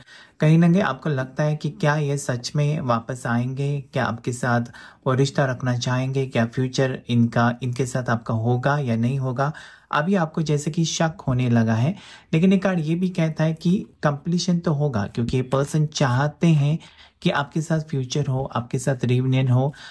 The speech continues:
अभी उनकी परेशानी क्या है, कब तक आ सकते हैं और उनके दिल में क्या है, उनके मन में क्या है, सब कुछ जानेंगे इस रीडिंग के through। यहाँ पर आपके साथ जस्टिस होगा। ऐसा लगता है ना, आपने शिद्दत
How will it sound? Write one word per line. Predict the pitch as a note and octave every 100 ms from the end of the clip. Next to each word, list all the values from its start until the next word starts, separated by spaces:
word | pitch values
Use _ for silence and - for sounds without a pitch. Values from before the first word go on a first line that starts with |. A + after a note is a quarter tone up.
| - -
अभी | D3 F#3
उनकी | F#3 F3+
परेशानी | E3+ D#3+ G3 F3+ F3+
क्या | E3+ D3+ C3
है, | B2 A#2 A2
कब | - C#3+ -
तक | D#3
आ | C#3+ C3
सकते | - A2+ - A#2
हैं | A2+ A2 G#2+ A#2 -
और | A#2+ A#2+ A#2+
उनके | A#2+ A#2+ A#2+
दिल | C3 D3+
में | D#3+
क्या | D#3 C#3+
है, | A#2+ A#2+
उनके | A#2 A#2+ A#2+
मन | B2 C3
में | D3 D3
क्या | C#3
है, | B2+ D#3+ - - - _
सब | - D#3+ -
कुछ | G3+
जानेंगे | D3+ C3 A#2 A#2 B2 E3
इस | - B2+ A#2+
रीडिंग | A2+ A2+ C3 C#3
के | C3+ C#3+ D3+ -
through। | B2 G2+ - - _ _ _ _ _ _ _ -
यहाँ | C#3+ D3+
पर | G3+
आपके | B2 A#2+
साथ | C#3 D3
जस्टिस | B2+ B2 A#2+ C#3+ C#3+ C3+
होगा। | A#2 A2
ऐसा | A#2 D#3+
लगता | D#3+ F3+
है | D3+
ना, | D3
आपने | B2 C#3+
शिद्दत | - B2 B2+